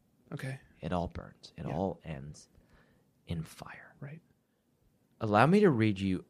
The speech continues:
Speaker 2: this passage from book thirty-two,
Speaker 1: Okay.
Speaker 2: which is paired with this novel.
Speaker 1: Okay.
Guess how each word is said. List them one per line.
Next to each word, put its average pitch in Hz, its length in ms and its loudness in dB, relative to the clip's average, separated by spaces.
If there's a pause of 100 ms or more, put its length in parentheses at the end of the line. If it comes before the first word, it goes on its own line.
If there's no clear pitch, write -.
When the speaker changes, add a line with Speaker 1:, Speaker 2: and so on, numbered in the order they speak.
(560)
Speaker 2:
this 98 180 -8
passage 90 560 -4
from 80 460 -10 (160)
book 98 240 -6
thirty-two, 95 800 -8 (300)
Speaker 1:
Okay. 151 220 -16 (800)
Speaker 2:
which 95 160 -10
is 87 80 -8
paired 107 360 -2
with 156 160 0
this 139 220 -8
novel. - 420 -14 (340)
Speaker 1:
Okay. 143 220 -14